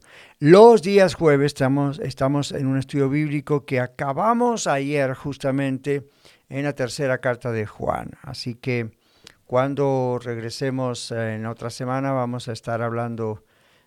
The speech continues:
de otra carta que es la carta a Judas. También muy pequeñita, veinticinco versículos. Y entonces a partir de la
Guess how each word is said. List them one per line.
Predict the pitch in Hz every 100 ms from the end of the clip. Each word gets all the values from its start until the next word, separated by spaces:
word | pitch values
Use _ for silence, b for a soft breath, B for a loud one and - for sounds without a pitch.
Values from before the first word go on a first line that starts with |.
| _
de | 123 120 -
otra | 135 135 127 117 b b b -
carta | 180 185 - 165
que | 156
es | 156
la | 165
carta | 123 110 156 160 165
a | 165
Judas. | - 214 190 - - - - - - _ _ _ _ _ _ _ _ _
También | 120 120 151 151
muy | 160 226
pequeñita, | 226 214 170 160 123 110
veinticinco | 110 117 - 151 139
versículos. | 131 113 139 127 120 - 120 - b b b b b
Y | - 131 127
entonces | 117 127 120 123 127
a |
partir | 113 113 - 139
de | 131 123
la | 110 107 -